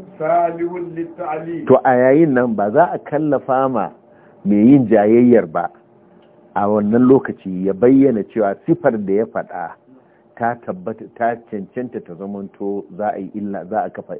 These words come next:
Speaker 2: za ta zamanto illa.
Speaker 1: لأن، لأن بطلان الحصر بإبدائه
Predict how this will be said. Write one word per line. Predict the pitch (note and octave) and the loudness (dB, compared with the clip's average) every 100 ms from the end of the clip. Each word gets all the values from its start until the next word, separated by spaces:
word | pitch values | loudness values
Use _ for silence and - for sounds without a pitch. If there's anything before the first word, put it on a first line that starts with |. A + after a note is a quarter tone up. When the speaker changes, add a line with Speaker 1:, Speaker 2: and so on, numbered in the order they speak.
| F#2 | -12
Speaker 2:
za | G#2 | -12
ta | G2+ F#2 | -12 -12
zamanto | F#2 F#2+ G2 | -14 -10 -10
illa. | G2 F2+ E2 _ _ _ _ _ - _ - - | -10 -12 -16 _ _ _ _ _ -20 _ -20 -12
Speaker 1:
لأن، | F#3 A3 B3 A#3 G3+ F#3 - F#3+ F3 F3 | -10 -10 -10 -8 -8 -8 -12 -12 -10 -12
لأن | F3 F#3+ B3 A3 | -12 -12 -12 -14
بطلان | F#3+ F#3+ G3+ A3+ A3 | -14 -8 -6 -6 -8
الحصر | F3 F3+ A3+ A3+ A3 A3 - - _ _ _ | -10 -10 -14 -12 -14 -14 -16 -20 _ _ _
بإبدائه | C#3+ A3+ G3+ D#3 F#3 G#3 G#3 E3+ D#3+ G3 | -14 -8 -8 -6 -4 -2 -4 -8 -12 -14